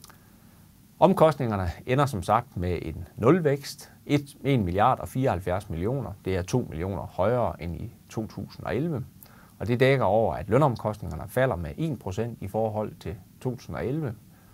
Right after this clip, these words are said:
blandt andet som konsekvens af, at banken i dag beskæftiger tredive medarbejdere færre end, øh, på samme tidspunkt sidste år. Til gengæld er der en lille stigning i driftsomkostningerne på fire procent, som kan henføres til højere I T-udgifter og lidt højere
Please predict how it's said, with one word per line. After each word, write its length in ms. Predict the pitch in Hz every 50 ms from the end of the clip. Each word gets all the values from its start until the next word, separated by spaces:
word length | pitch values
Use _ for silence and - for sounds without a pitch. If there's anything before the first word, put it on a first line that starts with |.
| - - - - - - - -
blandt 200 | 98 98 104 110
andet 160 | 120 120 98
som 220 | - 95 87 90 90
konsekvens 580 | - 82 85 - 92 101 110 127 131 - -
af, 180 | 98 95 98 - -
at 300 | 73 78 82 - - - - - -
banken 420 | 92 98 92 92 - 82 80 62
i 80 | 65 78
dag 240 | 104 110 117 -
beskæftiger 480 | - 92 - - 95 95 - - 80 76
tredive 300 | - - 87 95 101 98
medarbejdere 520 | 90 85 82 78 73 73 73 76 69 -
færre 440 | 92 - 98 110 135 147 139 123 98 92 -
end, 220 | - 87 90 90 87 - - - - - - - -
øh, 220 | 80 80 80 78
på 120 | - -
samme 240 | 90 - 87 95 101
tidspunkt 520 | - - 85 82 - - 82 80 - - -
sidste 320 | - - 131 - - -
år. 260 | 55 73 82 73 - - - - - - - - - - - - -
Til 100 | - 120
gengæld 340 | 127 143 160 160 139 131 120
er 100 | 87 92
der 80 | 90 90
en 120 | 90 104
lille 180 | 117 120 123 120
stigning 360 | - - 123 123 123 110 98
i 40 | -
driftsomkostningerne 840 | 92 120 135 - - 101 104 104 - 104 104 101 - 78 - -
på 120 | - - -
fire 220 | - - 156 170 151
procent, 420 | - 95 92 - 107 107 107 -
som 160 | - 92 87
kan 120 | - 87 85
henføres 460 | 90 98 107 104 - 90 82 80 -
til 100 | - 80
højere 320 | 80 98 101 95 85 95
I 80 | 135 156
T-udgifter 580 | - - 113 101 104 101 104 107 107 - -
og 120 | 73 87 82
lidt 180 | 90 98 98
højere 400 | - - 85 87 87 80 82 87